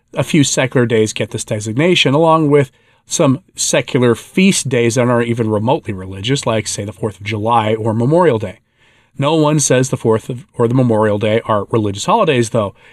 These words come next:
and the advocates here are rather explicitly asking us to treat Earth Day more like Christmas or Thanksgiving. And as you'll see, they're being far more honest about their intentions than you or I might have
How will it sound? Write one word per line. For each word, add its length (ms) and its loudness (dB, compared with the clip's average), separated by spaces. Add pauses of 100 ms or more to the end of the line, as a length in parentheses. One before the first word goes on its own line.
(100)
and 120 2
the 80 4
advocates 420 0
here 180 4
are 160 0
rather 300 -2
explicitly 920 0
asking 500 -2
us 300 -4 (100)
to 140 -6
treat 360 0
Earth 240 2
Day 320 -2
more 140 -6
like 320 -6
Christmas 680 -4
or 100 -12
Thanksgiving. 640 -4 (560)
And 80 -8
as 160 -12
you'll 80 -14
see, 380 0 (320)
they're 100 2
being 160 2
far 240 2
more 220 4
honest 340 0
about 320 -4
their 160 -6
intentions 540 -2 (180)
than 160 4
you 340 4 (120)
or 160 2
I 300 0
might 200 0
have 180 -4